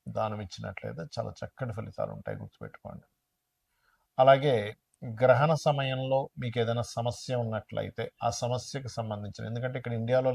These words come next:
లేదు కదా అని టెన్షన్ ఇది అవ్వక్కర్లేదు. ఇండియాలో లేదు కానీ ఇండియాలో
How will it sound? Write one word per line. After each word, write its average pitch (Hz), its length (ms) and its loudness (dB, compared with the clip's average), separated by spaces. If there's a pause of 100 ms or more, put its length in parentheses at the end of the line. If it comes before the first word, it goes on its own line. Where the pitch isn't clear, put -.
లేదు 113 200 -4
కదా 113 140 -4
అని 117 120 -8
టెన్షన్ - 300 -16 (180)
ఇది 107 120 -6
అవ్వక్కర్లేదు. 104 460 -10 (680)
ఇండియాలో 139 380 2
లేదు 127 180 2
కానీ 123 200 -2
ఇండియాలో 139 560 2